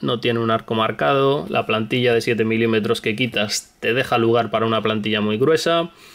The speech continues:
así que, eh, la verdad, muy bien en, en ese sentido. En general, ganamos una zapatilla más amortiguada, más equilibrada. Mm, en cuanto a dinamismo, rueda mejor.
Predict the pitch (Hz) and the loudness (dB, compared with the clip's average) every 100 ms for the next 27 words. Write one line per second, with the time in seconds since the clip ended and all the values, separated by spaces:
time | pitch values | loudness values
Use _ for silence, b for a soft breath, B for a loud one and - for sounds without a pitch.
0 | B B B - 127 143 139 151 151 151 | B B B -4 -2 0 0 2 0 -2
1 | - - 120 107 98 92 - - 117 113 | -8 -8 -4 -2 -2 -6 -14 -6 -2 0
2 | 120 127 107 - _ _ _ _ _ _ | 2 0 -2 -6 _ _ _ _ _ _
3 | _ - 135 135 135 131 127 120 120 113 | _ -8 0 2 4 2 2 2 0 0
4 | 113 120 117 123 123 139 123 107 120 117 | -2 0 0 0 0 0 0 2 2 2
5 | 113 B B B B - 139 156 147 165 | 0 B B B B -8 -4 0 0 2
6 | 156 127 120 156 143 147 127 131 120 120 | 2 0 0 0 0 0 0 -2 -2 0
7 | 120 113 - B B - 143 131 123 117 | 0 -2 -6 B B -2 0 2 0 0
8 | 120 135 143 143 143 - - 131 127 120 | 2 4 4 4 2 -2 -6 -4 -2 -2
9 | 107 107 110 127 131 131 135 131 - _ | 0 2 2 2 2 2 0 -2 -8 _
10 | - 151 165 156 156 202 208 - 403 - | -8 -2 0 0 -2 -8 -12 -14 -14 -12
11 | - 147 160 165 156 156 160 190 175 160 | -10 -2 0 2 2 2 2 2 2 4
12 | 147 139 - _ - 147 - 190 196 170 | 2 0 -10 _ -14 -6 2 4 6 4
13 | 143 123 175 185 | 0 0 0 0